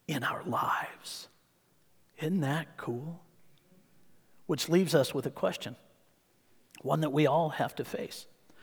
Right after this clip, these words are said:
And that is a simple one. What do we do with that type of knowledge? And I can't think of anyone better than the birth mother of Jesus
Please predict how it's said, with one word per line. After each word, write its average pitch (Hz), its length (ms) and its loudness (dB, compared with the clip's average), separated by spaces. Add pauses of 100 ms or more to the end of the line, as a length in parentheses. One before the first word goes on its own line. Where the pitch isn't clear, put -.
(420)
And 170 100 2
that 208 140 10
is 202 140 6
a 185 60 2
simple 226 340 0
one. 120 200 -2 (640)
What 240 140 8
do 285 60 4
we 196 160 4
do 170 300 2
with 120 260 2
that 151 340 -2
type - 320 -2
of 127 180 -2
knowledge? 123 880 -8 (800)
And 160 60 4
I 160 40 10
can't 170 280 0
think 170 240 -2
of 131 100 2
anyone 156 400 2
better 143 460 4 (480)
than 151 200 2
the 127 300 0 (560)
birth 156 380 4
mother 139 400 4
of 113 160 -2
Jesus 135 640 -6